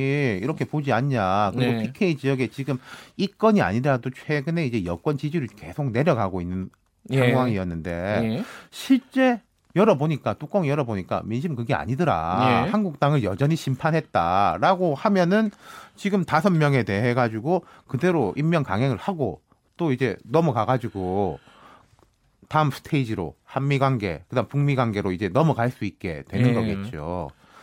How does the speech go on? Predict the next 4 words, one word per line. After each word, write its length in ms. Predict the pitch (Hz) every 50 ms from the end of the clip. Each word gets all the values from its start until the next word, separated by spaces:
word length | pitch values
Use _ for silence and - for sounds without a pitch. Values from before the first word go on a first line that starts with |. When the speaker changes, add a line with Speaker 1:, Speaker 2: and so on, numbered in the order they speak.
| - - - - - _ -
Speaker 1:
그런데 520 | - 208 226 214 202 185 220 220 208 - _ _ -
거꾸로 720 | - 202 233 - - - 262 277 285 294 294 294 277 - _ _ _ _ _ _ _ _ _ _ _
이 140 | - 131 139
패다. 420 | 131 - - 165 143 110 76 -